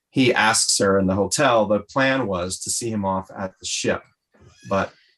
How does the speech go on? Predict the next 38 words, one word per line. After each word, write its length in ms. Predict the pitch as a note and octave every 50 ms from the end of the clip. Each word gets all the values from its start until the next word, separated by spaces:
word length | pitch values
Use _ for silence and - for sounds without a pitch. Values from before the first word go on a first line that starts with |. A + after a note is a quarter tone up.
| _ _ _ - - - -
he 260 | - B2 A2 G#2+ G#2 -
asks 420 | - G#2 G#2 G#2 - - - -
her, 360 | G2+ G2 F#2+ F#2 F#2 F#2 - _ _ _ -
uh, 200 | G2 F#2 F2+ -
if 140 | - - -
they 120 | A2 G2+
can 120 | - - F#2+
say 180 | - - G2
goodbye 300 | F#2 F#2 F2+ F#2 F2 F2
at 100 | F2 -
the 60 | - F#2+
hotel. 520 | F#2 F2+ - - C#3 C#3 G#2 - - - _ _ _ _ _ - - - - _ _ _ _ _ _ _ _ _ _ _ _ _ _ _
And, 440 | - G#2+ G#2 F#2 F#2 F#2+ F#2+ F#2+ F#2+
um, 380 | G#2 F#2+ F#2+ - - - - _ _ _
so 460 | - - - - - F#2+ F#2+ G2 G#2 - _ _ - - - _ -
they 120 | F#2 F2+
say 220 | G2 - F#2 F2+
goodbye, 400 | E2+ E2 C#2+ - C#2 C#2 C#2 -
and, 300 | - - - - G#2+ G#2+ - _ -
and 160 | - B1 -
he 140 | G#2 F2+ -
leaves. 380 | - C#2+ D2 C#2 - - -
And 180 | - - - - _ _ _ _ _ _ -
she 160 | - - C#3
tells 220 | E3 D#3+ D#3 D3+
me 100 | D3 C#3
that, 160 | B2 A#2+ A2+ A2+
you 80 | A#2+
know, 120 | A2+ A2+ A2+
she 120 | - E3+
had 80 | D#3+ D#3
been 120 | D#3 C#3
kept 240 | - D#3 D3 - -
it 60 | A2+
together 380 | - C3 A2 C3 A#2+ A#2 A#2 A2
this 160 | G#2+ G#2 -
whole 240 | A#2 A2+ A2+ A#2 A2+
time, 420 | - A2 F#2+ F#2 F2+ F2 F#2 F#2